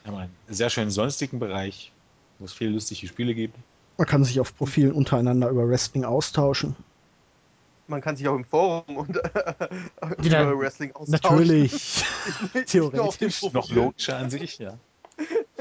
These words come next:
Speaker 2: Ja, über speziellere Themen, sagen wir es mal so.
Speaker 1: Ja.
Speaker 3: Nein, es,
Speaker 1: Mhm.
Speaker 3: es, es gibt
Speaker 1: Dann gibt's dann halt
Speaker 3: tausende
Speaker 1: auch, äh,
Speaker 3: Möglichkeiten.
Speaker 1: Gerade
Speaker 3: Ja,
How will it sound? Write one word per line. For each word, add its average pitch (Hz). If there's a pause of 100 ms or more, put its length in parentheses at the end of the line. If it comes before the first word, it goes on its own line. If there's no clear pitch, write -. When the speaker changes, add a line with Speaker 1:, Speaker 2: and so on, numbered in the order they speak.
(360)
Speaker 2:
Ja, 151
über 151
speziellere 120
Themen, 101
sagen 113
wir 110
es 110
mal 107
so. 107
Speaker 1:
Ja. 117
Speaker 3:
Nein, 147
es, 139 (140)
Speaker 1:
Mhm. 92
Speaker 3:
es, -
es -
gibt -
Speaker 1:
Dann 104
gibt's 123
dann 107
halt 113
Speaker 3:
tausende -
Speaker 1:
auch, -
äh, -
Speaker 3:
Möglichkeiten. 98 (440)
Speaker 1:
Gerade 107
Speaker 3:
Ja, 101